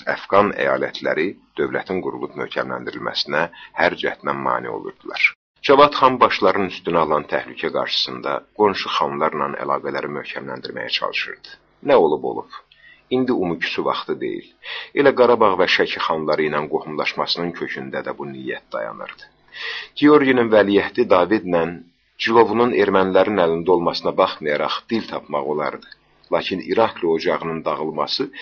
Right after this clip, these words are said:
vəziyyəti gərginləşdirdi və Cavad xan birdən-birə hiss elədi ki, nə qədər çəkişsələr, vuruşub barışsalar da, başında İrakli kimi bir hakim dayanan müstəqil Gürcüstanla qonşu olmaq indiki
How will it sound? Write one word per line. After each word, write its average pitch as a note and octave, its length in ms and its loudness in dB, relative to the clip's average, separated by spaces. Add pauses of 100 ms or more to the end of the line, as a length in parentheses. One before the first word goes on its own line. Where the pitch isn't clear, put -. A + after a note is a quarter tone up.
(180)
vəziyyəti D#2 520 -6
gərginləşdirdi C#2+ 920 -6 (140)
və C#2 140 -4
Cavad C#2 340 -4
xan D2 280 -6
birdən-birə D2 580 -4
hiss B1 260 -6
elədi C2+ 300 -10
ki, D#2 220 -6
nə D#2+ 200 -4
qədər D2+ 300 -2
çəkişsələr, D#2 840 -2
vuruşub D#2+ 480 -6
barışsalar D#2+ 680 0
da, G2 120 0 (360)
başında D#2 480 -4
İrakli G2 440 -4
kimi D2 260 -10
bir - 200 -8
hakim D2+ 400 -6
dayanan C#2 440 -4
müstəqil C#2+ 460 -10
Gürcüstanla E2 680 -6 (300)
qonşu D#2 400 -4
olmaq G#2+ 380 -2 (260)
indiki E2+ 440 -6